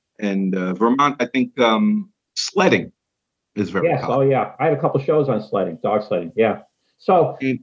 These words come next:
Speaker 2: so
Speaker 1: and
Speaker 2: performance is pa-, is just as important as conformation in terms of your breeding. You want a beagle that's gonna be a good, a good rabbit hunter.
Speaker 1: That's right. That's
Speaker 2: And
Speaker 1: right. Or, or, or, or a retriever is gonna go get those ducks all day long
Speaker 2: Right. So
Speaker 1: and not
Speaker 2: these
Speaker 1: get tired.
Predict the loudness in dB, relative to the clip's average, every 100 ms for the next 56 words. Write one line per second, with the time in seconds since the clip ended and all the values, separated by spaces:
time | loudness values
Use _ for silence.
0 | _ -4 -2 2 0 2 2 2 0 0
1 | -2 -2 -6 -2 -2 -2 -2 -2 0 -4
2 | -2 -2 -2 0 -2 0 0 2 2 0
3 | -4 -4 -4 -6 0 2 2 0 0 2
4 | 0 0 0 2 2 0 -2 -12 _ _
5 | 0 0 2 2 2 -2 -10 _ _ _
6 | 0 0 0 0 -2 -2 -8 _ _ -14
7 | -4 0 2 2 2 0 -2 -4 -4 -8
8 | -12 _ _ _ -2 0 2 2 0 _
9 | _ _ -2 2 2 2 2 4 4 4
10 | 2 2 2 2 0 0 2 4 2 2
11 | 0 -2 -2 -2 2 0 2 0 2 2
12 | 0 0 -2 -4 -4 -2 -4 -2 -4 -2
13 | 0 -2 -6 _ _ _ -2 2 2 0
14 | -4 -2 -2 -4 -10